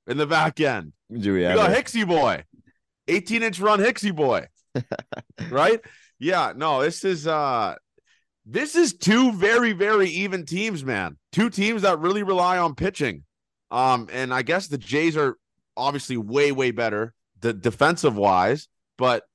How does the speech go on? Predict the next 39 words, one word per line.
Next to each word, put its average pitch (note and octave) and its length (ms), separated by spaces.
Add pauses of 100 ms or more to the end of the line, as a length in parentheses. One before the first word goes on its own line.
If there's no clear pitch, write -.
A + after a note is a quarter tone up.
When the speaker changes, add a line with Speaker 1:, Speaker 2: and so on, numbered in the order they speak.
(400)
Speaker 1:
this D3 180
is F3 140
two F#3 200
teams F3+ 360
that D3+ 140
are, C3 120
like, B2+ 200
really, C3+ 340
really D3 240
relying C#3 400
on A#2 80
their A#2+ 120
pitching C3 300
staff G2+ 300
to G#2 100
be G2 140
good. G2+ 300 (180)
And F#2+ 180
Speaker 2:
Are G2+ 40 (100)
you C3 40
Speaker 1:
obviously C3 100
it's C3 80
Speaker 2:
happy B2+ 260
Speaker 1:
worked. B2+ 120
Speaker 2:
with A#2 180
the, G#2 280
uh, F#2+ 60
game F#2 320
slot G#2 380
that F#2 100
they A2+ 100
got? A#2 260 (460)
Speaker 1:
Yes, G#2 420
I F#2+ 100
love G#2+ 200
the G#2 80
four G2+ 220
thirty F#2 260
start, E2+ 380